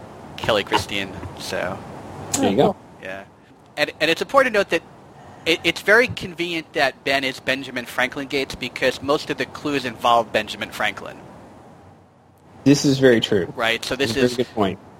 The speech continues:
Speaker 1: So it, it's clear to you that one of the things that's, that's implied in the movie but never said is that the person who probably hid the treasure where it's ultimately found at the end of the movie, and hey, what,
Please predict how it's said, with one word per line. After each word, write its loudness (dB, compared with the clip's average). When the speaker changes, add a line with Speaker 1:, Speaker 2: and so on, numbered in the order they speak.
Speaker 1:
So 4
it, 0
it's 0
clear 2
to -6
you -4
that 4
one 0
of -2
the 2
things -2
that's, -2
that's 4
implied 2
in -8
the -6
movie -2
but -6
never 0
said 2
is 0
that -2
the -4
person -6
who -8
probably 0
hid -2
the -14
treasure 0
where 0
it's -4
ultimately -2
found 2
at -12
the -2
end -2
of -10
the -10
movie, -2
and -4
hey, 2
what, 2